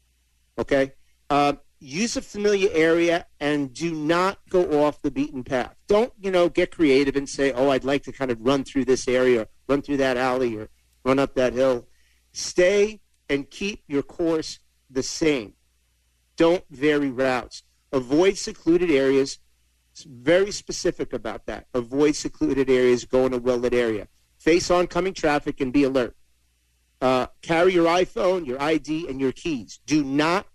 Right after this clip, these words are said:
leave your house. Do not leave your house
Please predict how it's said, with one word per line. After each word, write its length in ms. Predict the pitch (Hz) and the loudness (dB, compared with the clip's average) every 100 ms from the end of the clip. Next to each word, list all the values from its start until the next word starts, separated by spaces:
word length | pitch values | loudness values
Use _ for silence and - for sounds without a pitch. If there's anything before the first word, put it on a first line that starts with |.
| _ - | _ -2
leave 300 | 139 170 151 | -2 -2 -4
your 160 | 160 | -6
house. 640 | 135 - 139 113 - - - _ _ _ _ _ _ _ _ | -4 -4 -4 -4 -10 -14 -16 _ _ _ _ _ _ _ _
Do 120 | - 123 | -8 -6
not 460 | 120 135 175 - | -2 0 -2 -2
leave 260 | 151 170 156 | -2 -2 -2
your 140 | 160 | -4
house 420 | 127 151 139 139 | -2 -2 -2 -6